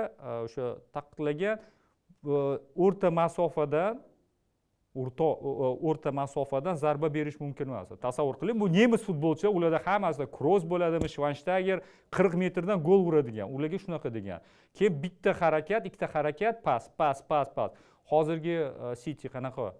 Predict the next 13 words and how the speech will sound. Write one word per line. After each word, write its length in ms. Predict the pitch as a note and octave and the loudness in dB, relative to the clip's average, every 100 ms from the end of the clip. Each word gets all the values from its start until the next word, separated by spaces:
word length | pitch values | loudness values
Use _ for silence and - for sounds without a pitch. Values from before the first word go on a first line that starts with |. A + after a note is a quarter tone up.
| _ _ _ - | _ _ _ -2
Har 180 | A2+ | -2
xil 160 | - F3 | 0 2
variantlar 440 | A#3+ A#3 A3+ F3+ B2 | 2 2 0 -2 -2
bor, 200 | G2+ F#2 | -4 -6
o'sha 120 | - | -10
gibridni 520 | A#2 C3+ C#3+ D#3+ E3 | -8 -6 -4 -6 -6
sxemalar 460 | F3+ - D#3+ C#3+ C3 | -8 -6 -4 -4 -4
ham 60 | A#2 | -4
bor. 180 | A2 C3 | -2 -2
Agarda 400 | C#3+ D3+ A#2 A2 | 0 0 0 -6
o'sha 200 | A2+ G#2 - | -8 -12 -14
Orif 360 | - B2+ B2+ - - | -2 -2 -2 -6 -12
aytganidek 600 | B2 - B2 A#2+ A2 | -14 -10 -8 -6 -8